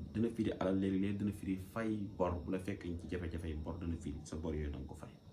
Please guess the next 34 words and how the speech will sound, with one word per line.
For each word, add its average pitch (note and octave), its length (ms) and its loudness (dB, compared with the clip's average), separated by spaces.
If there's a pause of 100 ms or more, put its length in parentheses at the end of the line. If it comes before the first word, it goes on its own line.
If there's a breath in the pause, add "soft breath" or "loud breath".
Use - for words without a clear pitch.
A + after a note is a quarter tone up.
(920 loud breath)
Tukki D#3+ 280 6
ci - 80 4
avion B2 360 8
ci - 80 -10
kim B2+ 180 8
baaxul G#2+ 280 2
mooy G2+ 280 4
jigéen F#2 260 2
ju F2+ 140 -4
ëmb. E2+ 220 -4
Da G2+ 60 0
ngaa A#2 140 2
nekk A2+ 220 2 (120)
jigéen F#2+ 320 4
wi F2+ 100 0 (220)
gént G#2 200 0
nekk G2 280 0
ci - 80 -10
avion F2 260 2
di - 120 -4
tukki - 260 -4
baaxul, E2+ 420 -2
day A2 140 4
firi, G#2 280 0 (680 loud breath)
euh, F2 340 2 (140)
euh, D2 380 0
comment F#2 200 0
dire, D#2 200 0 (240)
euh, D2+ 140 -2 (120)
euh, D#2+ 440 0 (760 loud breath)
alxalaq A#2+ 500 2
wa G2+ 100 0
tawattur F#2+ 420 -2
mooy F#2+ 320 2